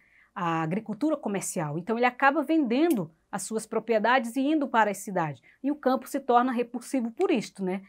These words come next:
O cara não tem emprego, aí acumula o quê? As cidades começam a crescer. Crescem também os bairros periféricos, as favelas, porque nem todo mundo consegue comprar um, um,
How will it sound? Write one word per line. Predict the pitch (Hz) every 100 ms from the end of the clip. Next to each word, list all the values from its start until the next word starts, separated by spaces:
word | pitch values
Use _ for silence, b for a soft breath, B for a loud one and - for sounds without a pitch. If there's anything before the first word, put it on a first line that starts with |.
| b b _
O |
cara | 208 208
não | 240
tem | 269 277
emprego, | 302 269 277 311
aí | 339
acumula | 330 - 311 311 311
o | 302
quê? | - 185 151 _ _ _ _ -
As | 202
cidades | 240 196 226 240
começam | - 254 240 240 269 277
a |
crescer. | 277 330 - 226 196 b b
Crescem | - 240 277 254
também | 240 240
os | 285
bairros | 214 240 226
periféricos, | - 214 220 240 240 233 196
as | 185
favelas, | 220 196 208 233 254 240 B B
porque | - - 226
nem | 269
todo | 285 269
mundo | 247 285 370 220 - _
consegue | - 247 - 247 233
comprar | 294 294 262 269
um, | 294 277
um, | 254 247 226 196